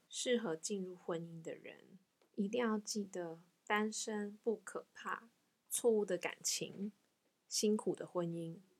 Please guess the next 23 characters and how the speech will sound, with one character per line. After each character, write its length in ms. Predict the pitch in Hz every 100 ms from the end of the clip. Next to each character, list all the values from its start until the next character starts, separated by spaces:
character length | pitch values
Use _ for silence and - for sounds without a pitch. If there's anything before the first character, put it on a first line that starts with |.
| _
才 200 | - 165
是 140 | 175 196
最 300 | 190 180 -
可 240 | - -
怕 220 | - - -
的。 80 |
我 120 | 233 233
想 200 | 208 190
要 120 | 185
和 240 | 226 208
单 280 | 202 190 196
身 180 | - 208
的 120 | 202
听 200 | - 202
众 240 | 196 185 180
说， 540 | - 170 165 160 165 _ _ _ _ -
单 240 | 220 233
身 520 | - - 220 214 214
不 140 | - 190
是 140 | 196
你 140 | 240 170
的 160 | -
错， 460 | - - 220 175